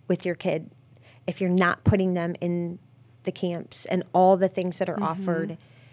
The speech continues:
Speaker 1: and not investing, they're not gonna become that. And I know that not everybody is meant,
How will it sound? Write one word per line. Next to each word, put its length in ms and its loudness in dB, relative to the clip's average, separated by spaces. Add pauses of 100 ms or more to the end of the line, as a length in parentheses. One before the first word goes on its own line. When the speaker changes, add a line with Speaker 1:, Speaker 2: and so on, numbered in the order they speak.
(200)
Speaker 1:
and 160 2
not 220 2
investing, 720 -4 (460)
they're 180 4
not 300 0
gonna 180 2
become 440 0
that. 280 -6 (260)
And 140 4
I 80 6
know 200 8
that 140 4
not 220 2
everybody 440 2
is 160 -2
meant, 220 -2